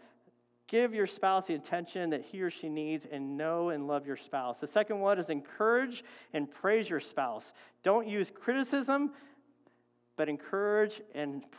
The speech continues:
praise your spouse, and that will build a successful marriage. Lift each other up, encourage one another. If you have to have a difficult conversation with your spouse, do it in love at least. Do it in a loving way. Don't use criticism.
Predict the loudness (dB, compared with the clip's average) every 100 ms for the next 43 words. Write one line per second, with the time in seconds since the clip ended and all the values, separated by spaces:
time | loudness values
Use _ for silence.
0 | -10 -2 -2 0 -4 -4 -2 -2 -2 -4
1 | -4 -4 -4 -6 -4 -4 -8 -8 -8 -10
2 | -10 -10 -10 -10 -14 -20 -20 2 4 6
3 | 4 6 6 8 8 8 2 0 4 4
4 | 4 0 4 4 6 6 2 -2 -18 -20
5 | -6 -4 -2 -2 -4 2 4 4 2 0
6 | 4 6 6 2 0 0 2 2 2 -2
7 | -4 -4 0 0 0 0 0 0 0 -2
8 | -2 -2 4 4 4 -2 -12 -20 -20 -20
9 | _ _ -2 0 0 0 -4 -4 0 0
10 | 0 -2 -4 -8 -12 -18 -18 -8 -6 -4
11 | -4 -2 -2 -2 -2 -6 -6 -8 -8 -10
12 | -16 _ _ -2 -2 -4 -8 -10 -10 -6
13 | -4 -4 -8 -8 -14